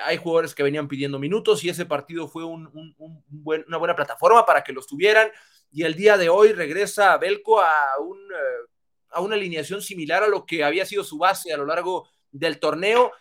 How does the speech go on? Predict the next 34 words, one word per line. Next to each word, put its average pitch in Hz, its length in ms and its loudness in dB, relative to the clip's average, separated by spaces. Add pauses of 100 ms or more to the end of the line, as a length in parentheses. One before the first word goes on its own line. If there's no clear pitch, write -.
(240)
pero 240 440 4
con 170 160 -4
algunos 214 380 -6
ajustes, 269 500 -2
como 175 180 -10
ya 180 100 -4
lo 196 60 -2
estábamos 185 400 -6
comentando, 160 760 -4
y 151 120 -6
es 185 100 -4
que 202 140 -2
Ronaldo 185 400 -2
Cisneros 190 520 -8
por 147 160 -8
banda 175 220 -6
izquierda, 175 460 -4
para 139 200 2
mi 151 120 -8
gusto, 208 340 -8
lo 170 100 -6
hizo 156 220 -12
muy, 160 180 -16
muy 135 160 -14
bien, 208 300 -6 (640)
y 160 120 -4
el 160 100 0
día 202 180 6
de 180 80 6
hoy 214 200 8
se 180 140 -4
gana 180 240 0
esa 175 300 0
oportunidad, 151 760 -2